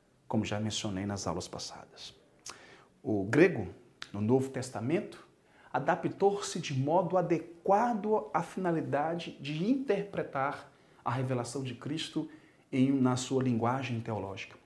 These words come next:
Tinha recursos, o grego tinha li-, ti-, tinha, tinha recursos linguísticos especiais para essa tarefa de ser um idioma intelectual. Jesus usou de parábolas em seus ensinamentos, você lembra?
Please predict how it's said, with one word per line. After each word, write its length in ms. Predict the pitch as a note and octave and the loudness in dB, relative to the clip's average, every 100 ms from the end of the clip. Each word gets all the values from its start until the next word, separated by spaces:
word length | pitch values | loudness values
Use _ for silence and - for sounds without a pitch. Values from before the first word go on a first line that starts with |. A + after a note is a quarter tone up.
| _ _ _ _ _ _ - - | _ _ _ _ _ _ -18 -14
Tinha 200 | - F3 | 0 2
recursos, 760 | E3+ D3+ - F3 B3 - - - - - - - - - | 4 2 4 4 4 2 -2 -8 -16 -20 -20 -20 -18 0
o 80 | C#3 | 6
grego 380 | D3 F#3+ G3 | 12 12 10
tinha 240 | - E3 D#3 | 6 4 4
li-, 180 | D3 C#3 | 2 0
ti-, 260 | - C#3+ | 0 -2
tinha, 400 | - - D#3 C3 - - - | -2 -2 0 0 -4 -18 -6
tinha 180 | - B2+ | 8 10
recursos 600 | C#3+ E3 G3 A3+ - D#3 | 10 4 2 2 2 0
linguísticos 1120 | D#3 D3 B2 D3+ A#3+ - - - C#3+ - B2 | 2 0 4 6 8 6 4 0 -2 0 -2
especiais 800 | B2+ - - C#3+ - C#3+ D3+ D3+ | -2 -6 -2 -2 0 0 0 0
para 220 | - C#3 | 2 2
essa 200 | C#3 C#3 | 2 0
tarefa 760 | B2 B2+ A2+ C3+ C#3 - D3+ D3+ - - - | -2 0 2 2 0 -2 -4 -4 -16 -20 -8
de 120 | B2 | -4
ser 220 | - D3 | 2 4
um 60 | C3+ | 4
idioma 400 | A#2+ B2+ D3+ A3 | 2 2 2 2
intelectual. 840 | A3+ A3+ A3 - E3+ D3 B2+ - - - - - | 4 4 2 4 4 4 -2 -14 -20 -20 -20 0
Jesus 440 | D3 C#3 B3 D4+ | 6 6 6 4
usou 440 | A3+ A#2+ D3 E3+ A#2+ | 4 4 6 6 6
de 100 | - | 2
parábolas 760 | C3 A#2 C3+ C3+ G#2+ G#2+ G#2 | 4 8 8 6 2 0 0
em 100 | A2 | 0
seus 300 | G#2+ A#2 G#2+ | 0 0 0
ensinamentos, 880 | G#2 - G#2+ G#2 C3 C#3 - G2+ G#2 | -2 0 -2 0 4 4 2 -4 -6
você 220 | F#2 A2 | -6 -2
lembra? 400 | C3 G#3 D#3+ | 0 2 0